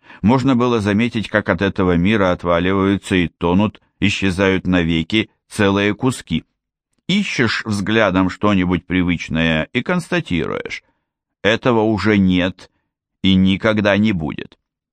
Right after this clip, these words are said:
Никогда прежде я не испытывал такого странного ощущения, словно почва, на которой стоишь, неотвратимо осыпается, уходит из-под ног,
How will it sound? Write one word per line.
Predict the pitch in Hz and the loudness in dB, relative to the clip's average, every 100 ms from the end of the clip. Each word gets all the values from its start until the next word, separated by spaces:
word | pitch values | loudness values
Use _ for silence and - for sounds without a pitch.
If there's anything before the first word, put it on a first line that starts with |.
| _ - | _ -2
Никогда | 113 143 160 156 165 | 0 0 -2 -2 -4
прежде | 165 160 139 127 | -2 -4 -2 -2
я | 107 107 | 0 2
не | 107 104 | 2 0
испытывал | - - 123 107 92 92 87 _ _ | -2 -4 -2 0 0 0 -2 _ _
такого | - 92 107 101 | -2 2 2 2
странного | - 98 92 90 85 85 | 0 0 2 2 0 -2
ощущения, | 76 - 67 - - 50 - - - _ _ _ | -4 -8 -8 -8 -10 -10 -12 -14 -20 _ _ _
словно | - 113 113 110 107 | -2 0 2 2 0
почва, | - 107 92 95 92 | 0 2 2 0 0
на | 90 | 2
которой | 95 87 95 90 82 | 0 0 0 0 -2
стоишь, | - 62 87 107 - - _ _ - | -6 -6 -2 -4 -4 -12 _ _ 0
неотвратимо | 98 98 - 95 87 110 107 98 | 2 2 0 -2 0 0 2 0
осыпается, | 87 92 80 82 107 113 - - - _ _ _ _ - | -2 -4 -2 0 0 0 -6 -12 -14 _ _ _ _ 0
уходит | 110 - 139 139 131 | 0 2 0 0 -2
из-под | 120 - 92 80 | -4 0 0 0
ног, | 92 127 - | 0 0 -4